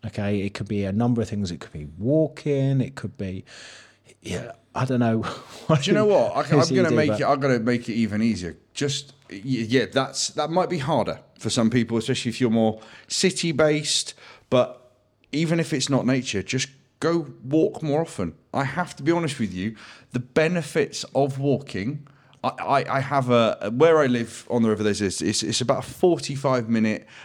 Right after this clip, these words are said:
Speaker 2: and it's just known to those who talk to me, it's the Loop. And they'll say, "Where are you on the Loop?" And there's, like, a few marker points where, you know, it's, like, you, like, half, quarter, three quarters, done. Okay? I do the Loop twice every day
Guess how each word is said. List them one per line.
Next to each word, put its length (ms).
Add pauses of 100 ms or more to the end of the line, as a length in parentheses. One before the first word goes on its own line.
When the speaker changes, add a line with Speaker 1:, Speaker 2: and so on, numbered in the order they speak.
Speaker 2:
and 100
it's 120
just 160
known 280
to 120
those 200
who 60
talk 240
to 100
me, 80
it's 240
the 120
Loop. 360 (140)
And 140
they'll 100
say, 160
"Where 320
are 100
you 200
on 100
the 60
Loop?" 360
And 120
there's, 180
like, 240
a 80
few 180
marker 340
points 340
where, 80
you 80
know, 180
it's, 100
like, 220
you, 160
like, 160 (140)
half, 420
quarter, 400 (300)
three 180
quarters, 460
done. 240 (140)
Okay? 260 (880)
I 80
do 100
the 80
Loop 220
twice 340
every 220
day 220